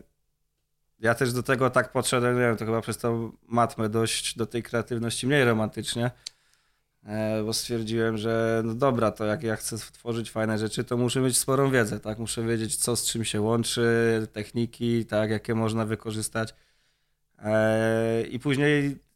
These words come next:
wiesz, zwiększasz swój za-, jakby mentalnie zasób narzędzi,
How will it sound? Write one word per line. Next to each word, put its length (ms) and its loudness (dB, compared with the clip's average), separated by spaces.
wiesz, 220 2
zwiększasz 400 4
swój 180 0
za-, 180 4
jakby 580 2
mentalnie 540 4
zasób 320 0
narzędzi, 640 4